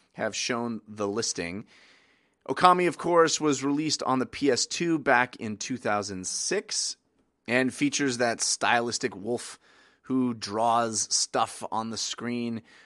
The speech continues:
Uh, it got an H D re-release six years later on the P S three, so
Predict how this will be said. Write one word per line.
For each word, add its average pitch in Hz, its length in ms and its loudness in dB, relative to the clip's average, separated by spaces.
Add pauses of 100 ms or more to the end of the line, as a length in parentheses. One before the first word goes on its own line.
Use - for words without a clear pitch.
Uh, 110 160 2
it 120 40 -4
got 151 160 4
an 135 200 4
H 170 300 0
D 160 200 -4
re-release 170 580 2
six - 300 0
years 135 180 0
later 139 400 2
on 117 140 0
the 110 80 -4
P 123 400 -8
S - 400 -4
three, 120 500 -2
so 123 420 2